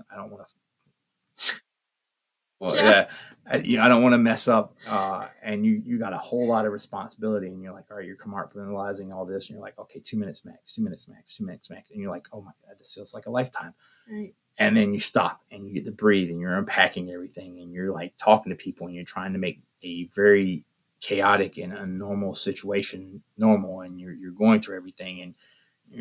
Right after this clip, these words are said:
Speaker 1: and all this is going on, and then somebody s-, sits down on the couch, and they're calm and cool, and, uh, Mister Terry was the guy's name in El Paso. I remember he used to tap his foot, and he was so calm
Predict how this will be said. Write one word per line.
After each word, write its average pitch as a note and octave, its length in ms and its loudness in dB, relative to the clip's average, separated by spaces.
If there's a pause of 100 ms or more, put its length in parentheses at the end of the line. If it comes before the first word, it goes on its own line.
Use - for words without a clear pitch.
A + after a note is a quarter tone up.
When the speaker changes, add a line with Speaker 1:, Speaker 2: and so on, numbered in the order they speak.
(100)
Speaker 1:
and - 100 6
all B2+ 180 12
this A2 160 4
is G2+ 100 -2
going A2 260 6
on, G#2 260 4
and G2 120 -8
then G2 120 -8
somebody G#2 360 2
s-, - 240 -10
sits - 220 -4
down G2+ 260 -4
on F#2 80 -12
the F#2 60 -20
couch, G2+ 440 -4
and F#2+ 160 -14
they're F#2 140 -12
calm G2 460 -14
and - 120 -20
cool, G2 420 -10 (680)
and, F#2+ 400 -10 (600)
uh, G2+ 340 -14
Mister G#2+ 240 -8
Terry F#2+ 320 0
was F#2 160 -8
the - 80 -14
guy's G2 280 -14
name F#2+ 380 -16
in G#2+ 260 -18 (160)
El G#2 80 -8
Paso. - 360 -10
I - 20 -12
remember F#2 240 -10
he G2 80 -10
used F#2 140 -12
to - 80 -18
tap F#2+ 260 -10
his - 120 -6
foot, F2+ 320 -2 (1000)
and G#2+ 220 4
he G#2+ 120 2
was G2+ 160 2
so G#2 320 6
calm G2 540 -2